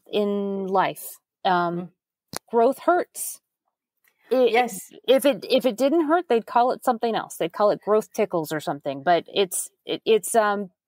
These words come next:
Speaker 1: growing pains is necessary for you to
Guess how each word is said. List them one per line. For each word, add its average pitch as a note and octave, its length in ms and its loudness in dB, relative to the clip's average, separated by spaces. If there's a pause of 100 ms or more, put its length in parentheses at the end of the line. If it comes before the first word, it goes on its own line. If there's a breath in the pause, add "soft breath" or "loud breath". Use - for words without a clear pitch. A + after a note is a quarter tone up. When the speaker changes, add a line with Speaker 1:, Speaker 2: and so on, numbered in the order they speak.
(440 soft breath)
Speaker 1:
growing C4+ 360 2
pains B3 440 0
is A3 120 0
necessary G#3+ 840 0 (640)
for A3+ 120 0
you G#3+ 200 2
to G#3+ 320 -2